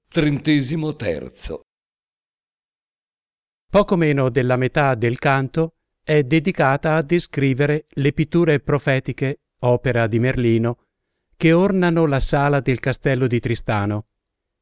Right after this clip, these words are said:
Speaker 2: Sono dedicate alle guerre francesi in Italia. La storia politico-militare è una passione dell'Ariosto,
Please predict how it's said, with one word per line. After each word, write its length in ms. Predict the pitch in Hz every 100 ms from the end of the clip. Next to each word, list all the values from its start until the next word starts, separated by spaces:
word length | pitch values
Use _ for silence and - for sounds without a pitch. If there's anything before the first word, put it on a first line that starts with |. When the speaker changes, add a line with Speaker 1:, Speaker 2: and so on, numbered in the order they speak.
| _
Speaker 2:
Sono 400 | - 180 165 147
dedicate 680 | 139 139 151 165 180 170 143
alle 240 | 127 123 123
guerre 340 | 147 139 123
francesi 720 | - 131 120 147 143 135 123
in 80 | 117
Italia. 600 | 123 151 135 110 104 95 - _ _ _ _ _ _ _ _ _ _ _ _
La 120 | 143
storia 580 | - 208 214 185 143 120
politico-militare 1300 | - 120 139 143 120 113 110 117 120 107 101 113 - _ _
è 200 | - 151
una 260 | 147 151 147
passione 580 | 156 - 160 120 107
dell'Ariosto, 920 | 101 110 110 110 113 110 107 - 104